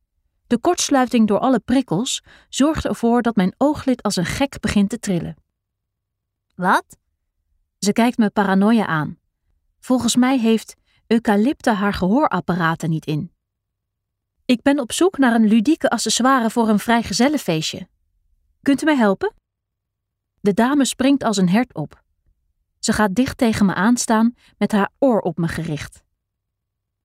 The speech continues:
"Ik ben op zoek naar een piemel," blair ik in haar oor. "Nou, meisje, wil je niet zo schreeuwen? Het is hier geen seksshop. Ben je mal? Wegwezen."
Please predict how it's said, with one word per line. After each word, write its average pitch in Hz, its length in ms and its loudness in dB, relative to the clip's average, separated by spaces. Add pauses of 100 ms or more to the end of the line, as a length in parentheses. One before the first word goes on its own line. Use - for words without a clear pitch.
(180)
"Ik 262 220 0
ben 262 240 2
op 240 180 -4
zoek 311 320 0
naar 254 300 2
een 226 240 2
piemel," 247 540 2 (400)
blair 180 400 0
ik 165 120 -8
in 180 120 0
haar 165 160 0
oor. 160 380 -4 (1080)
"Nou, 175 460 0
meisje, 208 600 0
wil 240 160 2
je 285 200 0
niet 269 200 4
zo 277 180 0
schreeuwen? 185 680 -2 (840)
Het 214 140 -2
is 269 140 2
hier 254 140 2
geen 202 200 0
seksshop. - 800 -2 (560)
Ben 226 140 2
je 202 80 4
mal? 277 540 2 (540)
Wegwezen." 247 720 0